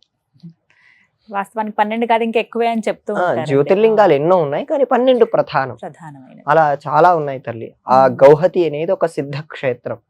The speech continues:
Speaker 2: ఆ
Speaker 1: ఉమ్.
Speaker 2: ఊరు అనేది ఒక సిద్ధ క్షేత్రం.
Speaker 1: ఉమ్.
Speaker 2: మనకు సాధనలు వంటివి టూరిస్ట్ గైడుల్ని పెట్టుకొని ఎప్పుడు వెళ్ళకూడదు తల్లి.
Speaker 1: ఉమ్.
Speaker 2: అదే చాలా తప్పు.
Speaker 1: అవును.
Speaker 2: అక్కడికి వెళ్ళి మన ఆచారాన్నే పాటిస్తూ,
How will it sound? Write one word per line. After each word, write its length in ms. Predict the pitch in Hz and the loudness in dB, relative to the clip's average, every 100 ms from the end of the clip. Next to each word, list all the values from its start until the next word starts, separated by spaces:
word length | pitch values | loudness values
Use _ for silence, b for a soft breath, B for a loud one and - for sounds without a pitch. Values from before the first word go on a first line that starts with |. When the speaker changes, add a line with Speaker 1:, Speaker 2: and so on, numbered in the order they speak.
| 214 | -4
Speaker 2:
ఆ 60 | 127 | -2
Speaker 1:
ఉమ్. 80 | 127 | 0
Speaker 2:
ఊరు 200 | 151 175 | 2 2
అనేది 280 | 165 165 185 | 0 0 0
ఒక 120 | 175 | 0
సిద్ధ 280 | 160 131 139 | -4 -8 -8
క్షేత్రం. 540 | - 123 110 110 107 | -8 -12 -10 -12 -12
Speaker 1:
ఉమ్. 340 | 214 202 175 160 147 | -12 -12 -16 -8 -4
Speaker 2:
మనకు 200 | 143 139 | -2 -4
సాధనలు 600 | - 131 147 156 147 143 | 0 2 2 0 -4 -4
వంటివి 360 | 131 135 139 | -4 -8 -8
టూరిస్ట్ 480 | 143 202 226 240 - | -4 0 0 0 -2
గైడుల్ని 400 | 175 160 156 160 | 2 2 0 -4
పెట్టుకొని 340 | 143 131 170 156 | -8 -8 -6 -6
ఎప్పుడు 200 | - 135 | -4 -4
వెళ్ళకూడదు 400 | 127 - 120 - | -6 -8 -12 -12
తల్లి. 180 | 117 185 | -14 -12
Speaker 1:
ఉమ్. 440 | 190 190 175 165 165 | -12 -14 -16 -12 -4
Speaker 2:
అదే 220 | 131 160 131 | 2 2 0
చాలా 220 | 120 123 | -8 -8
తప్పు. 300 | - - _ | -10 -20 _
Speaker 1:
అవును. 540 | _ _ _ _ 143 | _ _ _ _ -4
Speaker 2:
అక్కడికి 300 | 170 160 151 | 0 0 0
వెళ్ళి 160 | 156 165 | -4 -2
మన 180 | 127 147 | 2 6
ఆచారాన్నే 760 | 165 165 165 160 160 151 151 | 6 6 6 6 4 2 -4
పాటిస్తూ, 560 | 143 117 143 - - | -6 -8 -10 -16 -18